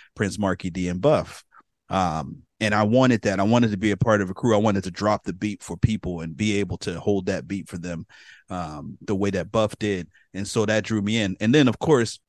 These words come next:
when I heard Lottie Dottie by Dougie Fresh, that was, like, a whole nother level to it, because you had,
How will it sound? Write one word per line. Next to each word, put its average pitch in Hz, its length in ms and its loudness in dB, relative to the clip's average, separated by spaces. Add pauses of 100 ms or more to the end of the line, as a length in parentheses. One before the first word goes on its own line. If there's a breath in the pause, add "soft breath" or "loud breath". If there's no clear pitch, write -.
(600)
when 120 200 4
I 120 80 6
heard 117 180 8
Lottie 98 260 4
Dottie 113 560 4 (1040 soft breath)
by 98 160 -2
Dougie 90 300 -6
Fresh, 139 580 4 (840)
that 120 180 4
was, 131 120 0
like, 117 200 2
a 113 40 4
whole 117 640 4
nother 110 320 2
level 110 320 0
to 104 220 -6
it, 90 80 -6
because 95 300 -6
you 104 100 -2
had, 95 280 2